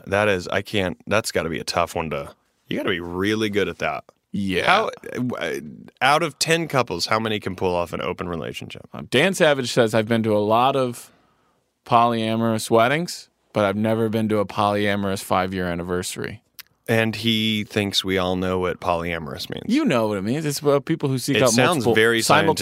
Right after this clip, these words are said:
Speaker 2: simultaneous multiple relationships.
Speaker 1: I'm hearing poly. Does that mean five?
Speaker 2: I think it means multiple. I,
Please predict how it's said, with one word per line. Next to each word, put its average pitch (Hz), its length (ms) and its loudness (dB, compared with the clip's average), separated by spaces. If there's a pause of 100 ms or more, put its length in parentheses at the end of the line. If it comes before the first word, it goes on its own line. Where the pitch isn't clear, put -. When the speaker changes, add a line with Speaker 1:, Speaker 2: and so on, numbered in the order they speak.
(140)
Speaker 2:
simultaneous 135 340 0
multiple 117 380 2
relationships. 107 560 2
Speaker 1:
I'm 143 80 0
hearing 127 320 0
poly. 135 600 2 (220)
Does 110 140 0
that 123 240 4
mean 135 260 0
five? 104 760 2 (880)
Speaker 2:
I - 40 -6
think 107 180 -2
it 120 40 -2
means 98 200 -2
multiple. 78 640 -6 (1200)
I, - 340 -6